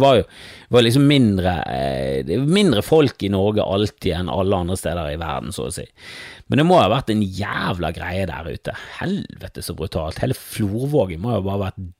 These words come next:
dekket av blod fra topp til tå. Når det bare kommer, bare får meg til å tenke på at jeg vet veldig lite om Norge, egentlig. Jeg, jeg kan veldig lite om vikingperioden. Og burde ikke vi kunnet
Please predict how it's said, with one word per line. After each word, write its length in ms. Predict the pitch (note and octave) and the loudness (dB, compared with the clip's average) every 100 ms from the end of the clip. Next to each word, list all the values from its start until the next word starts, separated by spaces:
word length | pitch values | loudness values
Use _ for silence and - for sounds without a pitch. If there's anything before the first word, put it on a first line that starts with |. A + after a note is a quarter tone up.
| - | -6
dekket 500 | - _ - G2+ E2 | -6 _ -6 -6 -4
av 80 | E2+ | -6
blod 240 | F2+ D#2 - | -6 -8 -12
fra 100 | - | -12
topp 320 | - G#2+ - - | -10 -10 -10 -12
til 140 | F2 | -8
tå. 120 | D#2+ - _ - - - - - - - _ _ _ _ _ - | -8 -10 _ -20 -20 -20 -20 -20 -20 -20 _ _ _ _ _ -2
Når 60 | A#2+ | 2
det 60 | E3+ | 2
bare 100 | E3+ | 2
kommer, 280 | F#3 F3 D3 C#3 C3+ C3+ C3+ C#3+ | 0 2 4 4 4 4 2 2
bare 280 | E3+ E3 D#3 | 2 2 0
får 160 | - F3 | 0 0
meg 120 | C3+ | 0
til 80 | A#2+ | -2
å 20 | |
tenke 300 | - A#2+ D3+ | -2 0 0
på 60 | B2+ | 0
at 80 | G2 | 0
jeg 140 | D3 | 0
vet 240 | E3 E3 - | 0 0 -2
veldig 280 | A#2+ D#3 B2+ | -2 0 0
lite 340 | G2 G2 - - C3+ | -2 -4 -8 -4 -2
om 320 | G#2+ E2+ E2+ - G2 | 0 -2 -4 -6 -6
Norge, 480 | F#2 F2+ F2 A#2 - | 0 0 -2 -6 -6
egentlig. 380 | - B1+ - - | -10 -10 -14 -12
Jeg, 160 | - A2+ | -12 -10
jeg 100 | - | -10
kan 220 | - G#3 F#3 | -4 0 0
veldig 280 | B2 D3+ C#3 | 2 2 2
lite 280 | A2+ - - | 0 -2 0
om 140 | D#3 A2+ | 2 2
vikingperioden. 1300 | F2+ F#2+ G2+ - E3+ - - F#2 C2 A1+ - - - A#2+ | 2 -2 -4 -4 -4 0 -2 -2 -12 -12 -14 -16 -16 -14
Og 100 | A2 | -2
burde 220 | A#2 F#3 | 2 2
ikke 100 | G3+ | 2
vi 80 | A3+ - | 0 0
kunnet 260 | A2 C3+ - | 0 0 -4